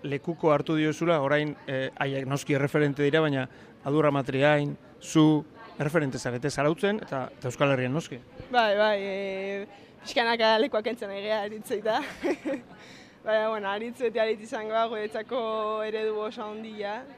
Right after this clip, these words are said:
Speaker 2: bi aldiz igo zan Z T A, eta oain horre onda ikustezu oso zaila dala,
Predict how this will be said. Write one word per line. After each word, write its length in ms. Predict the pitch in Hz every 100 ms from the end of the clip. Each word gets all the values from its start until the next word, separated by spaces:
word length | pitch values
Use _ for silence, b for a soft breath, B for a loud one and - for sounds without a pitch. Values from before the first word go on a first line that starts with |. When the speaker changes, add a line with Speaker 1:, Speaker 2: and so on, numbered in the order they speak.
| -
Speaker 2:
bi 120 | 214 226
aldiz 240 | 196 185 -
igo 160 | 190 208
zan 300 | 247 226 240
Z 80 | 240 214
T 80 | 226
A, 140 | 220
eta 220 | 262 202 180 185 - B B B B B B - - -
oain 400 | 202 226 247 247
horre 220 | 240 233
onda 220 | 240 247 233
ikustezu 440 | 233 226 240 247 254 254 233 220
oso 240 | 240 226 220
zaila 340 | 247 226 214
dala, 300 | 214 226 247